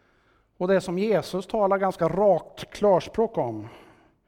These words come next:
då borde jag, i alla fall om jag ska använda mig nu utav investerares logik,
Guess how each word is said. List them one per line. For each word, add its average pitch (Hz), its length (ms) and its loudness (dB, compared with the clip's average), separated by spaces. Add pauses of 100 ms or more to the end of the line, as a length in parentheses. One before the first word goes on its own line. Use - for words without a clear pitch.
(560)
då 180 100 0
borde 208 460 4
jag, 170 280 4
i 190 40 4
alla 202 140 4
fall 233 260 4
om 240 100 0
jag 226 100 -4
ska 226 140 0
använda 196 560 0
mig 202 200 -2
nu 175 380 -2
utav 175 400 -4
investerares 202 840 0
logik, 196 760 -2